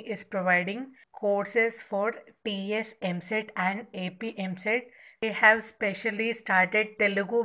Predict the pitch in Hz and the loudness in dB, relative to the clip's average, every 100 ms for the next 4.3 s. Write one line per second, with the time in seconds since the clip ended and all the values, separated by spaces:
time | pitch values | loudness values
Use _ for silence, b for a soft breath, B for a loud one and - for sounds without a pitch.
0 | 196 185 175 208 226 233 208 180 - - | 2 0 0 0 0 -2 -8 -8 -10 -2
1 | 226 226 233 240 220 226 220 208 196 185 | 0 0 0 -4 -2 -4 -2 -2 2 0
2 | 180 185 208 - 202 196 226 277 - B | 0 -4 -6 -6 -8 -6 -6 -6 -12 B
3 | 196 202 202 - 190 - - 196 196 214 | 0 0 -2 0 0 0 2 6 6 4
4 | 233 233 196 | -2 0 -2